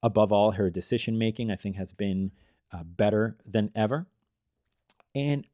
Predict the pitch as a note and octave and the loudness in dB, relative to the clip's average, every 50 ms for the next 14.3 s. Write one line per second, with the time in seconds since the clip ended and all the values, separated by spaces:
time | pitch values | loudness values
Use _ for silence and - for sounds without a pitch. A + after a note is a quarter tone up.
0 | _ - B2+ C#3 C#3+ D3 D3 D3+ D#3 D#3 D#3 - - - - A#2 C3 C#3 A#2+ - | _ -4 -2 0 2 2 2 2 2 2 0 0 -2 -4 -2 2 2 2 2 0
1 | - - - C#3+ D3 C#3+ D3 D3 C3+ G#2+ F#2 B2 C#3+ E3 F3+ F3 E3 - - - | -4 -2 0 0 2 2 0 -2 -2 -2 0 0 0 2 2 2 0 0 -4 -4
2 | - G3+ G#3+ C#4+ D#4 - - - - - - - - C#3 C3+ - - - C3 A#2+ | -2 -2 -2 -2 -2 -6 -8 -8 -6 -4 -4 -4 -6 -12 -16 -10 -6 -4 -4 -2
3 | - - D3 C#3 B2+ A#2+ - - _ _ _ _ _ _ _ _ _ - - - | 0 2 2 2 2 0 -2 -8 _ _ _ _ _ _ _ _ _ -10 -8 -6
4 | - E3+ F3 F#3 G#3 A3 G3+ G3 - - A2+ A2 A#2+ C#3+ A#2 - G#2+ F#2+ G2 A2 | -4 -2 0 0 0 0 0 0 0 0 0 0 0 0 0 0 0 2 2 2
5 | B2 - - G#2+ G#2+ - A2+ A2 - G2+ F2+ F2+ F2 F#2 F#2+ E2+ D#2+ D#2 - - | 0 0 -2 -2 -2 -2 -2 -4 -2 -2 0 0 0 -2 -2 -4 -6 -8 -6 -6
6 | F#2 E2+ F2+ - - - _ - - A3 A#3 B3 G#3 G2 E2+ F2 - _ _ _ | -4 -4 -6 -6 -10 -14 _ -6 -2 0 0 2 2 0 0 -2 -6 _ _ _
7 | _ - G2+ F#2 F2+ F2+ - _ _ _ _ _ _ - B2 A2+ D#2+ G#2+ - - | _ -4 -2 -2 -2 -2 -6 _ _ _ _ _ _ -8 -8 -8 -6 -6 -6 -2
8 | B2+ A#2+ C3+ C#3+ E3 - C#4 A3 - - - - - - - - _ - A2+ B2 | 0 2 4 4 4 2 0 -2 -4 -6 -8 -14 -18 -18 -20 -14 _ -4 -2 -2
9 | C#3 D3 - F3 F3 E3+ E3 D#3+ D3 - - - B2 A2 F#2+ - - F2 D#2 - | -2 0 0 2 2 4 4 2 2 0 -2 -4 -4 -4 -4 -4 -4 -6 -6 -6
10 | - - G#2 F#2+ - - _ _ _ _ _ _ _ _ _ _ _ _ _ _ | -4 -4 -2 -2 -4 -6 _ _ _ _ _ _ _ _ _ _ _ _ _ _
11 | D#3 E3+ F3+ F#3 F3 F3 E3 E3+ F3 D#3 - - - - G3 G#3+ G#3 F#3 D#3+ D3+ | 0 2 4 4 4 2 2 0 0 -2 -2 -6 -4 -2 0 0 2 0 0 -2
12 | D3+ D3 - - C3+ B2 - - C#3 B2+ - - E2 E2 G2 C#3+ - _ _ _ | -2 -4 -4 -4 -4 -2 0 2 2 2 2 0 -4 -6 -6 -8 -10 _ _ _
13 | - A#2+ A2 - B2 A2 - B2+ B2+ B2+ C3+ - _ - A#2 A#2+ C3 C#3 D3+ - | -2 -2 0 0 -2 -6 -4 -2 -2 -2 -2 -2 _ -6 -4 -4 -2 -4 -6 -6
14 | - F3 D#3 - D#3 - | -8 -10 -10 -10 -10 -12